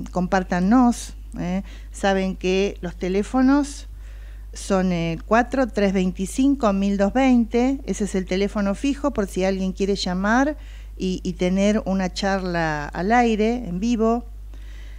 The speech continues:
cuatro tres veinticinco mil doscientos veinte. Y también tenemos el celular, donde nos pueden mandar un WhatsApp,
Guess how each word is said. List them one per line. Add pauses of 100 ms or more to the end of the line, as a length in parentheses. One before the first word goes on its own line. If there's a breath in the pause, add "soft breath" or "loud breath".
(180 loud breath)
cuatro
tres
veinticinco
mil
doscientos
veinte. (640 soft breath)
Y
también
tenemos
el
celular,
donde
nos
pueden
mandar
un
WhatsApp,